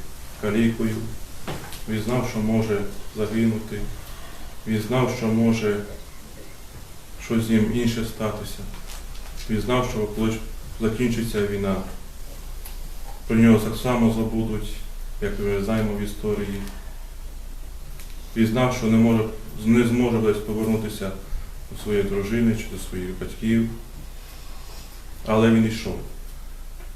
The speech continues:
В нього, їм, з ним туш-, е, його штовхала віра.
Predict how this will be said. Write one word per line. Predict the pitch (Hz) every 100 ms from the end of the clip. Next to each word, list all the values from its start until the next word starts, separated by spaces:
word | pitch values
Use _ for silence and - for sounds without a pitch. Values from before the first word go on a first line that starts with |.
| - - - - - - - - - -
В | 110
нього, | 113 110 104 104 - - - - - - -
їм, | 113 131 120 - - - 117
з | 110
ним | 120 127
туш-, | 113 117 - - - 110
е, | 107 104 107
його | 110 123 117 117 - - - - -
штовхала | - 107 - 120 117 107 95 - - -
віра. | 107 113 101